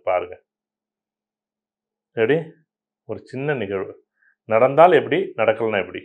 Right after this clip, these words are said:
இது சின்ன ஒரு நிகழ்வுங்க. நீங்க சாதாரணமா நினைக்கலாம் அந்த நிகழ்வை. நீங்க அதுக்கு பின்னாடி அந்த காரண காரியங்களை எவ்வளவு அழகா சொல்லியிருக்காரு அந்த ஆளு. ம்.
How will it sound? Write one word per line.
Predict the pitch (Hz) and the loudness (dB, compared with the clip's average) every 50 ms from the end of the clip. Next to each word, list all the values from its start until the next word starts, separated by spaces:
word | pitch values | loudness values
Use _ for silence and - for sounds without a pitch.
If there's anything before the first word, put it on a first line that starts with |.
| - - | -12 -10
இது | 110 104 104 98 - | -8 -6 -6 -8 -8
சின்ன | - 220 262 311 339 359 370 349 | -10 -10 -8 -4 0 2 4 6
ஒரு | 302 - 151 | 6 6 4
நிகழ்வுங்க. | 151 135 139 127 117 110 107 113 135 143 - | 4 4 4 2 2 0 -2 -4 -4 -6 -10
நீங்க | - 117 110 - | -16 -16 -10 -4
சாதாரணமா | - 120 139 160 160 165 170 185 175 | 2 4 6 8 8 8 6 6 2
நினைக்கலாம் | 147 143 143 147 135 123 | 2 0 0 0 -2 -2
அந்த | 113 110 | -2 -2
நிகழ்வை. | 107 104 107 101 98 95 - - _ _ _ _ - - - _ - | -2 -2 0 0 0 -2 -4 -6 _ _ _ _ -20 -20 -20 _ -8
நீங்க | 110 110 110 | -2 2 2
அதுக்கு | 104 101 98 - | 2 2 2 -2
பின்னாடி | - - 160 185 190 185 180 170 | -6 -4 -2 4 4 6 6 6
அந்த | 147 127 117 110 98 - | 4 4 2 0 -2 -2
காரண | - - 123 139 151 160 160 151 147 131 107 | 0 2 6 6 6 6 4 0 -2 -2 0
காரியங்களை | 113 113 120 120 120 117 110 104 | 4 4 4 4 2 0 0 0
எவ்வளவு | 107 110 151 180 170 131 | 0 2 2 4 4 6
அழகா | 113 117 127 135 147 170 156 | 6 6 4 4 2 0 0
சொல்லியிருக்காரு | - 113 104 104 98 101 95 - 98 95 98 | -2 -4 -6 -6 -6 -8 -8 -6 -6 -6 -6
அந்த | 95 95 95 98 95 | -8 -10 -8 -8 -8
ஆளு. | 98 82 76 _ _ _ _ _ _ _ _ _ _ _ _ _ _ _ _ _ _ _ _ _ _ _ _ _ _ _ _ _ _ _ _ | -8 -8 -12 _ _ _ _ _ _ _ _ _ _ _ _ _ _ _ _ _ _ _ _ _ _ _ _ _ _ _ _ _ _ _ _
ம். | 95 90 90 90 | -20 -20 -20 -20